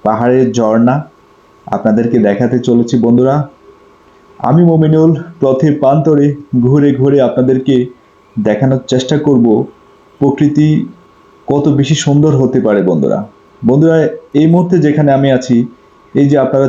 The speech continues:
ছোট ছোট যে গড়গুলো দেখতে পাচ্ছেন, এখানকার ওয়েদার অনেক বেশি, অনেক বেশি সুন্দর বন্ধুরা। ওয়েদার এত বেশি ভালো লাগে, মানে কি বলবো, মানে প্রত্যেকটা পার্সনের এখানে যারা এসেছে সবাই ওয়েদারে মুগ্ধ।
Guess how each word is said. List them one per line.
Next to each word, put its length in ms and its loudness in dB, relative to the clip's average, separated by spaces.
ছোট 200 -2
ছোট 240 -4
যে 160 0
গড়গুলো 400 2
দেখতে 280 -2
পাচ্ছেন, 440 -2
এখানকার 480 0
ওয়েদার 520 0
অনেক 300 -2
বেশি, 480 0
অনেক 320 2
বেশি 200 0
সুন্দর 360 2
বন্ধুরা। 400 0
ওয়েদার 380 0
এত 160 0
বেশি 300 0
ভালো 300 0
লাগে, 380 0
মানে 460 0
কি 100 0
বলবো, 480 2
মানে 460 0
প্রত্যেকটা 540 -2
পার্সনের 540 0
এখানে 240 0
যারা 200 2
এসেছে 440 0
সবাই 640 -2
ওয়েদারে 460 0
মুগ্ধ। 440 -2